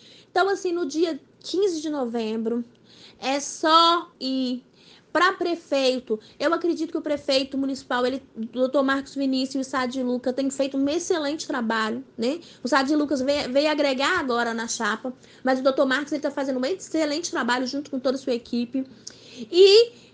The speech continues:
eu me sinto preparada pra representar você. No dia quinze de novembro, é só Elaine Cristina, quarenta e cinco cinco cinco cinco cinco até travar,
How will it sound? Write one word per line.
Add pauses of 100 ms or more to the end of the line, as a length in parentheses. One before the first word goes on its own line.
(140)
eu
me
sinto
preparada
pra
representar
você. (220)
No
dia
quinze
de
novembro, (180)
é
só
Elaine
Cristina,
quarenta
e
cinco
cinco
cinco
cinco
cinco
até
travar,